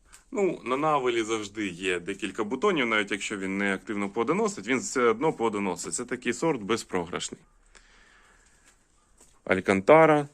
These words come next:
Підрізав весною, гарно обростає. Поряд у мене Скакс Бананза. Скакс Бананза у мене там аж десь я бачив.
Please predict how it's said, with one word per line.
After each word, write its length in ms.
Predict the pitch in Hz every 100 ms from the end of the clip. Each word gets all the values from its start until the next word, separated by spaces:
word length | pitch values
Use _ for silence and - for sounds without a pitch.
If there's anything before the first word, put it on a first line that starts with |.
| _ _ _ _ _ _ - _ _ _ _ _ _ _ _ _ _ _ - - _ _ _ _ _ _ _ _ _ _ _ -
Підрізав 600 | 98 101 147 135 139 123 -
весною, 540 | 117 123 131 131 120
гарно 300 | 104 101 104
обростає. 600 | 104 101 101 - 151 143 139 _ - - - - - _
Поряд 340 | 135 143 107
у 40 | 107
мене 220 | 104 101
Скакс 320 | - 110 95
Бананза. 540 | 90 127 180 160 160 160 _ _ - - - - 104
Скакс 380 | - - 123 107
Бананза 480 | 113 135 185 160
у 100 | 143
мене 320 | 131 147 143 117
там 440 | 135 143 131 -
аж 360 | 139 156 147 -
десь 320 | 107 131 -
я 80 | 101
бачив. 640 | 95 147 139 107 - -